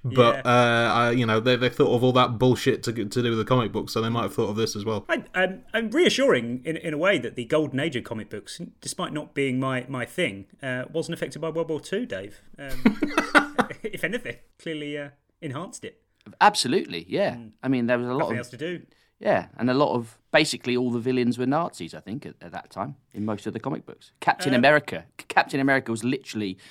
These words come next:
Speaker 3: a response to World War Two.
Speaker 2: This actually brings us very nicely onto our next point of the adjudication panel. Nick and Dave, you're, you're both probably well familiar now with the, uh, football media concept that is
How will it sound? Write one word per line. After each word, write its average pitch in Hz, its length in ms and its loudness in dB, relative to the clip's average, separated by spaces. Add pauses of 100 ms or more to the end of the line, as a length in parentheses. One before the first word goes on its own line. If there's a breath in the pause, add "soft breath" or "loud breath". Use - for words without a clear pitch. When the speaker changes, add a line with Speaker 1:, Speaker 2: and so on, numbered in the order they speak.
(140 soft breath)
Speaker 3:
a 107 80 -14
response 113 420 -2
to 117 100 -8
World 110 260 0
War 110 140 -4
Two. 151 340 -10
Speaker 2:
This 392 240 4
actually 156 280 -2
brings 180 220 -4
us 208 80 -4
very 240 360 0
nicely 170 400 -2
onto 147 260 -6
our 214 80 -2
next 294 320 -6
point 113 300 -6
of 104 60 -16
the 104 80 -12
adjudication 98 600 -14
panel. 98 440 -18 (140 soft breath)
Nick 233 400 0
and 170 140 -2
Dave, 180 280 2
you're, 220 180 2 (160)
you're 220 140 -2
both 208 280 0
probably 131 220 0
well 131 160 -2
familiar 131 360 -4
now 110 200 -8
with 110 240 -12
the, 113 360 -6 (280)
uh, 110 40 -12
football 127 280 -6
media 113 260 -6
concept - 580 -10
that 117 140 -10
is 113 180 -12